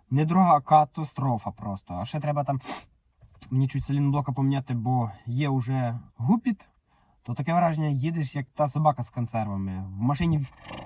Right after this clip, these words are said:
<laughs> казав, не знати що. Треба стати, насправді, шкода тільки, що в нашій місцевості нема, ну як сказати, принаймні, певне, і є. Є, ну, треба, треба питатися, там до них тільки черги такі кілометрові. Точно, як і до мене казав, що ж так.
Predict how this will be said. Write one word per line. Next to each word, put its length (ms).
<laughs> 640
казав, 200
не 100
знати 260
що. 180
Треба 320
стати, 340
насправді, 580
шкода 420
тільки, 260
що 240
в 60
нашій 260
місцевості 560
нема, 340
ну 80
як 280
сказати, 600
принаймні, 460
певне, 300
і 160
є. 340
Є, 240
ну, 380
треба, 280
треба 140
питатися, 320
там 160
до 60
них 140
тільки 160
черги 300
такі 360
кілометрові. 600
Точно, 240
як 100
і 40
до 80
мене 200
казав, 240
що 80
ж 80
так. 120